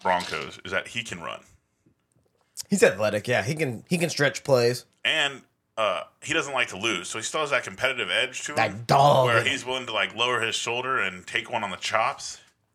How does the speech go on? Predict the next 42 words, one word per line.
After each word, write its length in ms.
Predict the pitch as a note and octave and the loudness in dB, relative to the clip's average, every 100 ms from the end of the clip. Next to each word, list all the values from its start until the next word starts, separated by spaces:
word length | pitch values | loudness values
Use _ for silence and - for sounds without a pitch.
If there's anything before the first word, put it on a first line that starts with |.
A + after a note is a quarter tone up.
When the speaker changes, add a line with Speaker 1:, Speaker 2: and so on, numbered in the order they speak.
| _ _ - _ _ _ _ - | _ _ -20 _ _ _ _ -2
Speaker 2:
I 80 | C3+ | 2
think 160 | G#3 G3 | 4 4
as 120 | D3 | 4
a, 160 | C3 - - | 2 0 -2
as 140 | A2+ | 0
a 40 | G#2+ | -2
true 280 | - D3 | 0 0
starting 300 | - B2 A#2+ | 2 4 4
quarterback, 420 | G#2+ C3+ B2+ B2 - | 4 4 6 4 2
you're 100 | G#2 | -2
not 180 | F2+ | -4
gonna 120 | F#2 F2+ | -4 -10
see 120 | F2+ | -10
that 200 | F2 F2 | -10 -10
from 140 | F2+ | -12
him. 140 | F2+ G2+ _ - | -12 -16 _ -8
Now, 240 | A#2+ A#2 | 0 0
if 80 | G#2 | 2
he's 160 | D#3+ C3+ | 0 0
just, 220 | B2 - - - | -2 -4 -14 -4
if 120 | A#2+ | 0
he's 220 | D#3+ D#3+ | 4 2
there 200 | B2 D3 | 4 4
to 100 | C#3+ | 4
be 200 | B2+ C3 C3 | 2 2 4
a 100 | A#2 | 4
backup 380 | A2+ B2+ B2 | 2 2 0
quarterback 440 | - B2+ B2+ B2 A#2+ | 0 0 6 4 4
and 60 | |
he 100 | A#2 | 0
knows 320 | G#2+ G#2+ A#2 G2+ | 4 6 4 4
Russell 340 | A2 G#2 A2+ | 0 4 4
Wilson's 340 | A2+ G#2 G#2+ | 4 0 -4
gonna 200 | G#2+ A2 | -2 0
be 220 | F#2+ A2 A2 | 0 -2 0
there 380 | A2+ A#2 G#2+ _ _ - | 2 0 -2 _ _ -8
Speaker 1:
It's 140 | C#3+ | 0
Speaker 2:
in 120 | C3 | 0
a 40 | B2+ | 4
Speaker 1:
a 40 | |
Speaker 2:
couple 220 | D#3 C#3 | 4 6
weeks, 320 | C#3+ D#3 - | 4 4 0